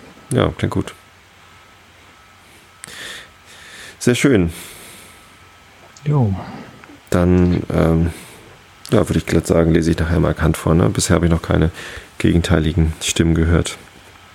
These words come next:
Speaker 2: Genau.
Speaker 1: Vielen Dank
Speaker 2: Dann
Speaker 1: für
Speaker 2: hol ich mir noch
Speaker 1: deinen
Speaker 2: einen Whisky, weil das hat auch so langsam angefangen, dass ich mir gedacht habe, gut,
Speaker 1: Oh.
Speaker 2: gehst du mal was kaufen?
Speaker 1: <laughs>
Speaker 2: In der letzten Folge eigentlich, da, da, äh,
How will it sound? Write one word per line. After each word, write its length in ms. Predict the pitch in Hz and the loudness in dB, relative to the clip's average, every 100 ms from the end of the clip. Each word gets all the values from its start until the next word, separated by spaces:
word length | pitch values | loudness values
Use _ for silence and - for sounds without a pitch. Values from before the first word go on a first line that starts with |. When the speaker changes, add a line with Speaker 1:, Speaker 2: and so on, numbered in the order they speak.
| - - - - - - - - - | -20 -20 -20 -18 -18 -18 -20 -20 -2
Speaker 2:
Genau. 520 | 127 113 113 107 101 - - - - | 2 4 4 0 -2 -6 -20 -20 -6
Speaker 1:
Vielen 220 | - 101 | 0 2
Dank 180 | 117 120 | 2 0
Speaker 2:
Dann 40 | |
Speaker 1:
für 80 | - | -2
Speaker 2:
hol 40 | |
ich 60 | - | 0
mir 60 | 98 | 2
noch 60 | 92 | 2
Speaker 1:
deinen 100 | - | 2
Speaker 2:
einen 80 | 127 | 2
Whisky, 340 | 156 - 226 214 | 2 0 2 4
weil 60 | |
das 180 | 165 147 | 4 2
hat 140 | 165 185 | 0 2
auch 140 | 170 | 2
so 120 | 185 | 2
langsam 340 | 190 202 190 196 | 2 2 0 2
angefangen, 500 | 180 185 - 196 180 | 2 2 2 2 4
dass 160 | 165 | 4
ich 80 | 156 | 4
mir 140 | 160 | 4
gedacht 280 | 151 156 147 | 6 2 0
habe, 100 | 143 | -4
gut, 220 | - 151 - _ _ _ - | -4 -8 -8 _ _ _ -2
Speaker 1:
Oh. 200 | 85 71 - | -2 -2 -4
Speaker 2:
gehst 240 | 131 147 - | 0 2 4
du 60 | |
mal 220 | 151 143 | 4 6
was 160 | 135 131 | 4 2
kaufen? 440 | - 151 170 185 147 | 2 2 4 2 2
Speaker 1:
<laughs> 1160 | - _ _ _ _ _ _ - - - - 95 _ _ - | -6 _ _ _ _ _ _ -20 -20 -20 -14 -14 _ _ -4
Speaker 2:
In 80 | 151 | 0
der 100 | 143 | 2
letzten 360 | 147 156 - | 2 0 -2
Folge 360 | 143 143 160 175 | 2 4 4 4
eigentlich, 520 | 160 175 175 180 - - | 4 2 2 0 -2 -4
da, 240 | 160 156 | 0 2
da, 300 | 151 151 156 | 2 2 0
äh, 340 | 165 175 175 | -2 -6 -6